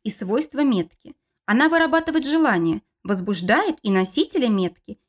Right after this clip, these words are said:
и того, кто её поставил. То самое желание, которого ты ко мне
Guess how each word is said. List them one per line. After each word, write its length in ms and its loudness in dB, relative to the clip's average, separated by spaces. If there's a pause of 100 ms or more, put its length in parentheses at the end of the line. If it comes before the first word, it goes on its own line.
(100)
и 80 -10
того, 560 0
кто 260 -4
её 280 -2
поставил. 580 -10 (420)
То 100 -2
самое 360 2
желание, 560 0 (180)
которого 400 0
ты 220 -4
ко 160 -4
мне 260 0